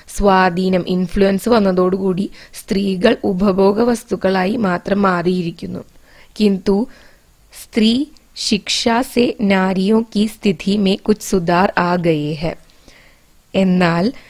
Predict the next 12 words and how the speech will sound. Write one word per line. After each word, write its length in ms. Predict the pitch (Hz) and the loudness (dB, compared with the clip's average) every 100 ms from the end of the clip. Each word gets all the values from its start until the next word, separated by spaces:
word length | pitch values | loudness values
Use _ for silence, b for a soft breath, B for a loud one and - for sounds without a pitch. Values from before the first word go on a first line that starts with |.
| B | B
ഇന്ന് 440 | 202 196 202 220 302 | 0 2 2 2 0
സ്ത്രീ 400 | - 214 214 269 | -4 -2 0 0
വിദ്യാഭ്യാസത്തിലൂടെ 1300 | 247 175 196 190 180 185 185 202 190 226 226 208 214 | -2 2 2 2 2 0 2 -2 0 0 2 2 0
അവരുടെ 420 | 190 180 190 202 | -2 -2 -2 0
അവസ്ഥയിൽ 680 | 240 196 185 - - 175 196 277 B B B B B _ _ _ _ - | 0 0 -2 -4 -4 -2 -2 -6 B B B B B _ _ _ _ -2
കുറെയൊക്കെ 640 | 202 196 233 269 - 254 - | 2 6 6 4 0 -2 0
പുരോഗതി 580 | 226 202 190 185 196 220 | 4 6 6 4 0 0
ഉണ്ടായിട്ടുണ്ട്. 760 | 220 180 170 170 175 165 - | 0 0 -2 -4 -4 -6 -6
സുധാർ, 600 | - - 180 196 190 208 - | -4 -2 -2 0 2 0 0
ഇംപ്രൂവ്മെന്റ്. 840 | 208 190 160 185 175 160 156 160 - _ b b b b _ _ - - _ b b b b | -2 2 2 0 -4 -10 -12 -12 -14 _ b b b b _ _ -20 -20 _ b b b b
ഇനി 160 | - 220 | -2 0
നെക്സ്റ്റ്, 440 | 208 - - | 0 -2 -8